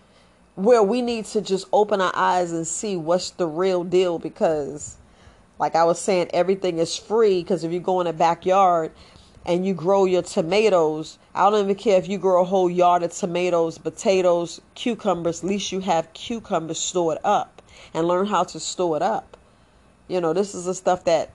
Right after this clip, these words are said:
is good to learn, and it's good to go, even if you gotta go ten, twenty miles, go ten, twenty miles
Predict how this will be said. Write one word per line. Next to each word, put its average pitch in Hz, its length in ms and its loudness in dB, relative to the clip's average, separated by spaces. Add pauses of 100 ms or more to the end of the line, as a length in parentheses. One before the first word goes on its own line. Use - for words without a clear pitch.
(120)
is 170 180 -4
good 190 260 2
to 185 80 4
learn, 175 480 0
and 156 140 -8
it's 160 140 -6
good 175 260 -2
to 170 140 -2
go, 185 500 4 (180)
even 277 240 0
if 262 140 0
you 240 80 -2
gotta 190 220 4
go 175 100 2
ten, 196 320 -2
twenty 185 320 -2
miles, 165 400 -2
go 185 180 -2
ten, 185 300 -4
twenty 180 300 -4
miles 160 420 -4